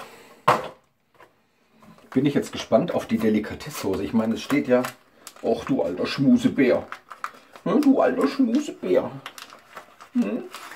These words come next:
Ja, Schmusebärchen bist du. Du bist ein Schmusebärchen. Ähm,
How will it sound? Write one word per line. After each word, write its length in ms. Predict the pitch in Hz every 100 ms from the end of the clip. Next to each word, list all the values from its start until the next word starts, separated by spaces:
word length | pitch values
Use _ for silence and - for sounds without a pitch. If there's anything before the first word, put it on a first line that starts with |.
| -
Ja, 220 | 226 -
Schmusebärchen 800 | - 233 226 370 370 - - 220
bist 160 | 294 -
du. 40 | - - - - - - - - - - - _
Du 100 | 285
bist 200 | 269 262
ein 120 | 294 294
Schmusebärchen. 880 | - 247 285 427 - - - - - - - - - - - - - - - - _ _ - - - - - - - - - -
Ähm, 300 | 117 107 107